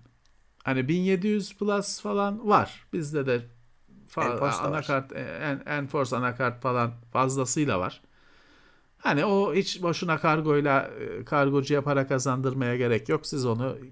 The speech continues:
Speaker 1: kendiniz değerlendirin. Hiç taşımaya gerek yok. Ama Yamaha'yı hani bir gösterebiliriz biz de tozlu raflarda.
Speaker 2: Olur.
Speaker 1: Boştaysa onu rica ederiz. Kargo ücreti bizden ama anakarta falan taşımaya gerek yok. Hani sonra,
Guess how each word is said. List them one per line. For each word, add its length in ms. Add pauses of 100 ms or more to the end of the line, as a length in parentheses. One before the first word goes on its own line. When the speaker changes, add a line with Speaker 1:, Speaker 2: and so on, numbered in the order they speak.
(100)
Speaker 1:
kendiniz 540
değerlendirin. 840
Hiç 160
taşımaya 500
gerek 280
yok. 120
Ama 200
Yamaha'yı 640
hani 380
bir 240 (140)
gösterebiliriz 880
biz 180
de 100
tozlu 320
raflarda. 580 (640)
Speaker 2:
Olur. 260
Speaker 1:
Boştaysa 960 (140)
onu 260
rica 340
ederiz. 580 (540)
Kargo 380
ücreti 420
bizden 420
ama 200
anakarta 560
falan 480
taşımaya 520
gerek 340
yok. 360
Hani 440 (320)
sonra, 460